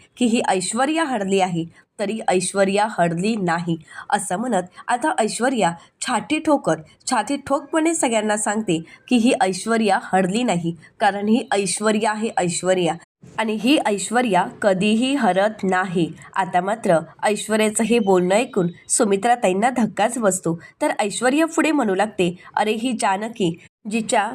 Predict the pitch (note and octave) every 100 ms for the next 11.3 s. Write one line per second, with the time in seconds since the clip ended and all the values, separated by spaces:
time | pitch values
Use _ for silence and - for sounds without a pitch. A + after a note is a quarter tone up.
0 | C#4 B3+ C#4 C#4 G#3 A#3 A#3+ D4 A3 F#3+
1 | C4 B3 B3 F#3+ A3 B3 C#4 C#4+ A3 G3+
2 | A3+ C4+ D#4 G#3+ D#3+ E3 - - B3 -
3 | F#3+ F3+ G#3+ A3+ A3 B3 - A3 A#3+ B3
4 | A3 G3 A#3 B3+ C4 C4 C#4+ D4 C4+ A3
5 | G#3+ G#3+ G3+ G3 F3+ E3+ E3 - - -
6 | G3 G3 F#3 F#3 F3+ A#3+ G#3+ G#3+ - -
7 | - B3 D#4 - - F#3+ C4+ C4+ - G3
8 | A3+ A3 G3+ G3 F#3+ F#3+ F3+ F3 F3 E3+
9 | E3+ _ G3+ A3 A3 A#3 B3+ - A#3 F#3
10 | E3+ G#3+ - - - _ - A3+ G3 A3+
11 | A#3 A#3+